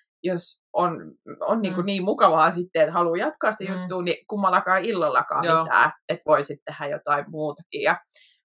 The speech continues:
Speaker 1: hän siis kertoo, että hän oli viikkoa aikaisemmin, ö, ostanut asunnon.
Speaker 2: Joo.
Speaker 1: Ja tota, tota, sanoi, että toki hän sitä tässä laittaa edelleen ja et, et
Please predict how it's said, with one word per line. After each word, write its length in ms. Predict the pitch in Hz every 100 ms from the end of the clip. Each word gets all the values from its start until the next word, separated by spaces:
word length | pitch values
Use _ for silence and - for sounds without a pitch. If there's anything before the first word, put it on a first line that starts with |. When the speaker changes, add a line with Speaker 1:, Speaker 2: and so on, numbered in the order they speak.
| -
Speaker 1:
hän 160 | 190 208
siis 160 | 214 208
kertoo, 360 | 214 208 165
että 180 | 143 147 -
hän 200 | 156 156
oli 300 | 160 160 160
viikkoa 520 | 208 214 - 147 135 135
aikaisemmin, 760 | 156 147 143 143 143 143 151
ö, 260 | 151 _ - 147 147 147 - -
ostanut 480 | 151 - - 147 143 _ -
asunnon. 560 | 170 - 233 311 320 320 _
Speaker 2:
Joo. 380 | 208 247 311 381
Speaker 1:
Ja 220 | 190 175 175
tota, 560 | 175 151 - 160 156 156 - _ _ - -
tota, 380 | 180 151 160 160 - 180
sanoi, 280 | 160 151
että 100 | 151 -
toki 140 | 175 165
hän 280 | 160 156 165
sitä 160 | - 160
tässä 200 | 160 233
laittaa 460 | 311 311 214 214
edelleen 520 | 196 185 180 180 175
ja 220 | 175 170 170
et, 100 | 165 _ - 135
et 60 | -